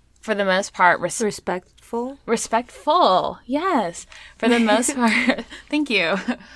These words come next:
Speaker 1: For the four hours of sleep.
Speaker 2: I got you, I got you.
Speaker 1: Um, but they're for the, for the most part, they're very respectful and, like,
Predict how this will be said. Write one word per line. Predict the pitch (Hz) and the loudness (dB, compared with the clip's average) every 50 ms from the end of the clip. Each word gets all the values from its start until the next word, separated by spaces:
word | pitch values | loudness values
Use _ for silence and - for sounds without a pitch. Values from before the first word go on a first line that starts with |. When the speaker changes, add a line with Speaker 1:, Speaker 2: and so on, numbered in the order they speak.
| - - - | -20 -14 -4
Speaker 1:
For | - 254 | -2 -2
the | 240 226 226 - - - | 0 0 -2 -6 -8 0
four | - 240 - | 2 2 4
hours | 143 208 226 233 208 | 4 4 2 2 0
of | 202 | -2
sleep. | - - 180 151 139 - - - - - - - - - - - _ - - - - - - | -2 -4 -4 -4 -4 -6 -6 -8 -10 -8 -12 -18 -18 -20 -20 -20 _ -20 -20 -20 -20 -12 -10
Speaker 2:
I | 220 | -4
got | 202 208 202 190 - - | -2 -2 -2 -2 -6 -10
you, | 190 185 180 | -12 -10 -10
I | 185 190 | -12 -12
got | - 196 196 190 - - | -10 -10 -10 -10 -12 -14
you. | - 180 180 180 170 - - - | -14 -14 -14 -14 -16 -12 -2 2
Speaker 1:
Um, | 196 196 180 180 185 190 | 4 4 4 4 0 -2
but | 185 - 226 214 226 | 4 4 4 6 6
they're | 208 208 220 | 6 4 6
for | - 254 247 247 | 4 2 2 2
the, | 233 220 - - | 2 2 0 -2
for | - - 226 | -4 -4 -2
the | 214 | 0
most | 226 214 226 277 277 - | 2 2 2 0 0 2
part, | - 262 196 | 2 2 2
they're | 190 190 185 | 2 0 0
very | 175 180 175 175 180 175 | 2 2 2 4 2 0
respectful | 185 185 - - 180 170 175 - 180 170 165 170 | -2 -6 -4 -2 -2 -2 -2 -2 0 0 2 2
and, | 170 165 160 165 | 0 -2 -4 -4
like, | 160 156 156 - | -6 -6 -6 -8